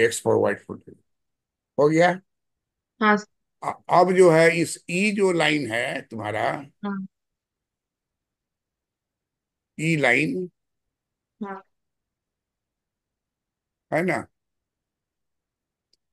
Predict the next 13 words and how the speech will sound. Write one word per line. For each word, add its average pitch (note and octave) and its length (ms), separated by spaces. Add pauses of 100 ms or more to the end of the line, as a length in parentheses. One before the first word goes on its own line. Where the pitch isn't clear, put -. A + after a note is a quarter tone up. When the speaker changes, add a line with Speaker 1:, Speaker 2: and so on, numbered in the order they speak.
(480)
Speaker 1:
ये D3 360 (260)
एफ F#3 260
यहाँ D#3 320
है, G#2 280 (1080)
इसका D#3+ 380
नाम E3 220
मान D#3+ 180
लीजिए D#3 220
हम D3+ 100
लोग D3 200
देते C#3 340
हैं B2 160
जी, A#2+ 480